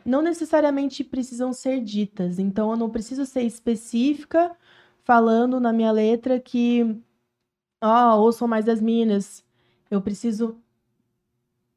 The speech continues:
me fazer ser ouvida. Então, se eu quero que as minas tenham visibilidade, que as minas sejam ouvidas, então eu vou fazer um bagulho que vai ser ouvido. Então, eu tento, ao invés de eu falar na minha letra o que eu quero que aconteça,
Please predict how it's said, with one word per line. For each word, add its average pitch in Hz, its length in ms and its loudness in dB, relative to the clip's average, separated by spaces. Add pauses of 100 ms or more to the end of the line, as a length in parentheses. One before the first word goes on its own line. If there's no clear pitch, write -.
(260)
me 226 280 -2
fazer 220 560 -2
ser 247 280 -2
ouvida. 214 460 -2
Então, 214 300 -4
se 220 120 -4
eu 330 100 2
quero 220 300 2
que 214 120 -2
as 208 100 -2
minas 196 240 0
tenham 196 240 -4
visibilidade, 185 960 -2
que 202 60 -2
as 180 100 -4
minas 190 160 -2
sejam 180 260 -2
ouvidas, 196 420 -2
então 208 240 -4
eu 247 140 0
vou 226 180 -2
fazer 233 260 -4
um 233 60 -2
bagulho 247 560 -2 (220)
que 262 120 -6
vai 247 140 2
ser 269 140 -2
ouvido. 220 480 -4 (480)
Então, 285 260 2
eu 294 80 0
tento, 294 400 -4 (200)
ao 226 120 0
invés 254 380 0
de 262 80 -2
eu 214 140 0
falar 214 720 0
na 208 100 -2
minha 202 160 0
letra 208 640 -2 (300)
o 180 100 -2
que 190 100 -4
eu 185 60 0
quero 196 240 0
que 190 80 -4
aconteça, 180 800 -2